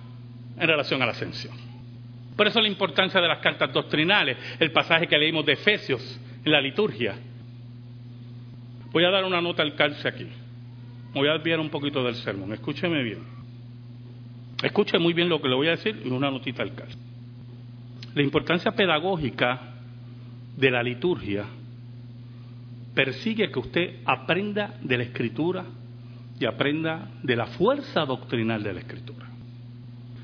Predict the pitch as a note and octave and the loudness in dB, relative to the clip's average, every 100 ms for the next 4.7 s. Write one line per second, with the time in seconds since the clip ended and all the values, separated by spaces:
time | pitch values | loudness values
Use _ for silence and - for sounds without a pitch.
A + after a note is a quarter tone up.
0 | - C#3+ G3+ G3 F#3+ - F#3+ F#3 F3 F3+ | 2 4 4 4 4 4 2 4 6 6
1 | F3 - G3 B2+ C#3+ - - - - - | 4 4 4 2 -2 -6 -12 -14 -14 -14
2 | - - - - B2 B2+ B2+ D3 D#3+ D#3+ | -14 -14 -4 0 2 2 2 2 2 0
3 | D#3+ D#3 F3 E3 C#3 D3 - - - - | 2 2 2 0 -2 -2 -6 -14 -16 -16
4 | - - F#3+ B3 B3+ A#3+ | -12 -6 -2 0 0 -2